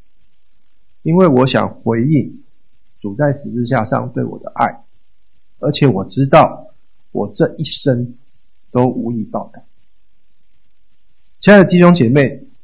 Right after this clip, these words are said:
神给他百姓的末世任务是审判世界，但主给他门徒的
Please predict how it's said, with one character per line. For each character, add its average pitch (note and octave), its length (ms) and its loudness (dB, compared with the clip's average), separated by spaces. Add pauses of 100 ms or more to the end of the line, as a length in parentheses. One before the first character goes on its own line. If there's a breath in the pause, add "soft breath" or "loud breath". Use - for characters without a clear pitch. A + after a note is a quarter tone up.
(540)
神 F3+ 320 4
给 D3+ 160 4
他 F#3 180 4
百 B2 300 4
姓 D3+ 320 4
的 B2 100 4
末 D3+ 300 6
世 C#3+ 320 0
任 C3 240 4
务 A#2+ 320 -2 (320)
是 - 260 2
审 G2 320 -4
判 A#2 240 -2
世 A2 240 -6
界， - 300 -8 (640)
但 G#3 260 8
主 D3 340 8
给 C3 200 2
他 D#3+ 200 2
门 C#3+ 360 4
徒 A2+ 180 -4
的 A#2 160 0